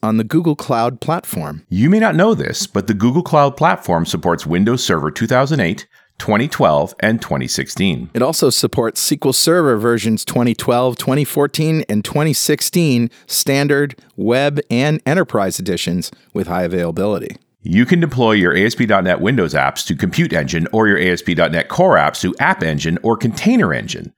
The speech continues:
Speaker 2: That's Google's hosted Kubernetes environment.
Speaker 1: dot net and dot net Core libraries are there for all two hundred plus Google dot com and cloud services in NuGet,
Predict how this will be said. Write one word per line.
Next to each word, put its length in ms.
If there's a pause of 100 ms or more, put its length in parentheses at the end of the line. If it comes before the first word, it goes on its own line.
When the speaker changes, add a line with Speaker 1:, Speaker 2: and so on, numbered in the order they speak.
(180)
Speaker 2:
That's 260
Google's 380
hosted 440
Kubernetes 500
environment. 480
Speaker 1:
dot 260
net 340
and 220
dot 220
net 260
Core 460
libraries 680
are 120
there 360
for 240
all 220
two 360
hundred 440
plus 400
Google 380
dot 260
com 400
and 300
cloud 340
services 680
in 180
NuGet, 580